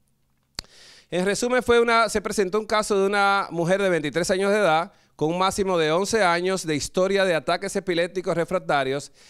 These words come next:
y la enfermedad celíaca demostrada por biopsia con un diagnóstico reciente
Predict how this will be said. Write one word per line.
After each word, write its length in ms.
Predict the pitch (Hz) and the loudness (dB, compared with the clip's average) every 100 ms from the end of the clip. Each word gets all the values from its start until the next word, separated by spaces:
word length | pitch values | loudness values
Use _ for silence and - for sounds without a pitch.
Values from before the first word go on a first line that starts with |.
| - - | -16 -2
y 100 | 185 | 0
la 80 | 208 | 0
enfermedad 460 | 196 196 185 190 | 0 0 2 0
celíaca 480 | 196 202 196 202 196 | 0 2 2 2 2
demostrada 560 | 170 160 165 175 180 175 | 2 -2 0 2 2 0
por 180 | 165 | -4
biopsia 500 | 135 160 185 - 190 | -2 0 0 0 -2
con 180 | - 160 | 0 -2
un 60 | 156 | 0
diagnóstico 480 | 165 156 165 160 156 | 0 0 -2 -2 0
reciente 640 | 139 160 156 156 165 | -2 -2 -2 -2 -4